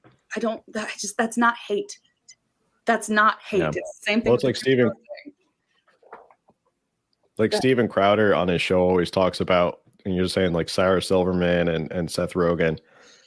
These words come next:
Speaker 2: like, they effectively pulled up the ladder behind them. Like, so they said all these problematic
Speaker 1: <laughs>
Speaker 2: things.
Speaker 1: Mm-hmm.
Speaker 2: Uh, Sarah Silverman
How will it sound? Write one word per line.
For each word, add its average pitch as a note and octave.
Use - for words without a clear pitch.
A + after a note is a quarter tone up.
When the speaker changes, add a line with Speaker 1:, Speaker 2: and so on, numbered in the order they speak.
Speaker 2:
like, F2+
they A2
effectively A#2+
pulled A2+
up G#2+
the F#2
ladder F#2
behind F2+
them. C2+
Like, E2+
so G2+
they G#2+
said G#2+
all G#2
these G2
problematic F#2
Speaker 1:
<laughs> F#2
Speaker 2:
things. F2+
Speaker 1:
Mm-hmm. F#3+
Speaker 2:
Uh, F#2
Sarah A2
Silverman G2+